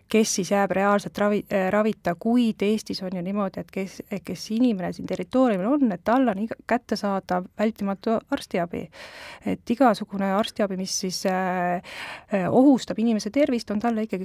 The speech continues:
kättesaadav ja tasuta. Seda hindab arst, kas see nüüd on vältimatu. Vältimatu, see tähendabki seda, et see vigastus või, äh, tervisehäire peab sinu tervist niimoodi ohustama, et see on nagu oht sinu su-, äh, sinu elule, et sa võid surra selle tagajärjel.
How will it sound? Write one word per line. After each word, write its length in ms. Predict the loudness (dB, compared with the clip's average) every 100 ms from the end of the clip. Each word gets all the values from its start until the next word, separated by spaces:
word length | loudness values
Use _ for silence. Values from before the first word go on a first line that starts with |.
| -4
kättesaadav 640 | -2 0 2 2 0 -2
ja 40 | -2
tasuta. 480 | -4 -8 _ -16 -6 0
Seda 220 | 4 6
hindab 320 | 6 6 6
arst, 240 | 6 6 0
kas 220 | -4 0
see 80 | 2
nüüd 140 | 2
on 100 | 6
vältimatu. 680 | 8 8 8 8 8 8 6 6
Vältimatu, 480 | 4 4 0 -2 -2 0
see 100 | 0
tähendabki 420 | 2 2 0 -4
seda, 300 | -4 0 2
et 160 | 0 -2
see 160 | -2 -2 -2
vigastus 480 | 2 2 0 -8
või, 220 | -6 -4 -2
äh, 80 | -4
tervisehäire 560 | -2 -2 -2 0 -2 -2 -2
peab 180 | -4
sinu 140 | -4 -2
tervist 260 | 0 0
niimoodi 320 | -2 -2 -4 0
ohustama, 600 | 4 4 2 -2 -6 -6
et 80 | -4
see 160 | -4
on 260 | -2 -4 -4
nagu 260 | -6 -2 0 -2
oht 100 | -4
sinu 260 | -6 -4 -4 -6
su-, 160 | -10 _ -4
äh, 320 | -4 -4 -6 -6
sinu 180 | -2
elule, 460 | 2 4 4 0 -4 -4
et 180 | -8 -4
sa 160 | -4 -2
võid 260 | -6 -8
surra 320 | -6 -4 -4 -8
selle 160 | -8 -8
tagajärjel. 420 | -6 -8 -8